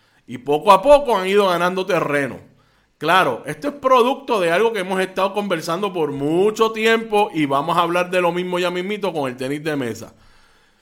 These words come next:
Y es la cantidad de jóvenes, niños o niñas, jóvenes que practican el fútbol diariamente en Puerto Rico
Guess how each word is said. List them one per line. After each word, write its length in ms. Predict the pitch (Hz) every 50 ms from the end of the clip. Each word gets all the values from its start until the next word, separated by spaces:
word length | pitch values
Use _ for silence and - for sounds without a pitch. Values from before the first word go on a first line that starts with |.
| _ _ _ _ _ _ _ _
Y 200 | _ - 151 165
es 240 | 190 233 254 - 160
la 180 | 175 202 202 208
cantidad 880 | 208 208 202 196 196 170 - 202 196 190 185 196 214 202 165 - - - -
de 180 | 156 151 156 156
jóvenes, 520 | 147 175 196 214 202 196 180 160 147 139
niños 460 | 139 160 185 196 196 190 175 156 139 131
o 100 | 151 147
niñas, 440 | 151 175 190 202 190 175 160 135
jóvenes 480 | 120 120 139 170 196 190 185 175 165 160
que 200 | - 165 147 139
practican 680 | 131 - - 151 143 135 - - 185 190 196 202 202 190
el 120 | 190 185
fútbol 460 | 185 185 180 170 156 156 196 196 190 170
diariamente 640 | 151 147 147 156 170 175 170 170 170 180 175 175
en 120 | 175 175
Puerto 320 | 165 180 175 175 - 208 180
Rico 480 | 180 170 170 160 156 156 143 143 -